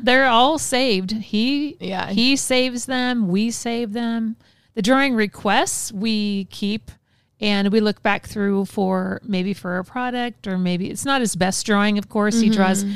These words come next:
Speaker 1: with a lot more detail for his own pleasure, but it, they were fun to use for, like, the calendar that we did.
Speaker 2: Yeah.
Speaker 1: Um, so we just save them.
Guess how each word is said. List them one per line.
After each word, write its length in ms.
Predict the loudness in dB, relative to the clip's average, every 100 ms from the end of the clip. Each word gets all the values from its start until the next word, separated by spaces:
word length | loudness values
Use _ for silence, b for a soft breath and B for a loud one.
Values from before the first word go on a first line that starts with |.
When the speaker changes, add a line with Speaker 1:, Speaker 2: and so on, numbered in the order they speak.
| B
Speaker 1:
with 100 | -2
a 40 | 0
lot 160 | 0 0
more 120 | 0
detail 560 | 0 -2 -2 -2 -4 -6
for 140 | -6 -4
his 120 | -2
own 160 | -2 -2
pleasure, 380 | -4 -2 -4
but 300 | 0 0 0 -4 b b b -10
it, 140 | 0
they 100 | 4
were 120 | 4 4
fun 260 | 4 4
to 100 | 4
use 320 | 2 4 2 2
for, 140 | 0
like, 220 | 0 -2
the 80 | -6
calendar 560 | -2 0 2 2 0 0
that 180 | -2
we 140 | -2 -2
did. 480 | 0 0 0 -2 -2
Speaker 2:
Yeah. 500 | -2 0 -2 -4 -6 -6
Speaker 1:
Um, 260 | -4 -4 -2
so 160 | 4
we 100 | 6
just 180 | 6 4
save 260 | 0 -2 -2
them. 420 | -2 0 -2 -4